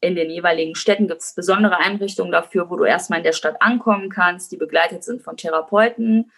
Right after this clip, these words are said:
und, ähm, medizinischer Unterstützung und wo du erstmal eine Weile bleiben kannst, um auch deine, ähm,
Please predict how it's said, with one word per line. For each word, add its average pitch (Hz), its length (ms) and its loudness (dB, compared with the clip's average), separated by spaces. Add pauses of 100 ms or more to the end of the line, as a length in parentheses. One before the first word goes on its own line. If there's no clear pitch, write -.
(580)
und, 185 720 2
ähm, 170 640 0 (960)
medizinischer 208 720 0
Unterstützung 202 920 0
und 170 180 -6
wo 175 60 -8
du 165 80 2
erstmal 160 580 0
eine 170 240 -8
Weile 165 220 6
bleiben 214 360 2
kannst, 175 380 -6
um 170 160 -12
auch 156 200 -4
deine, 160 420 -2
ähm, 160 480 -4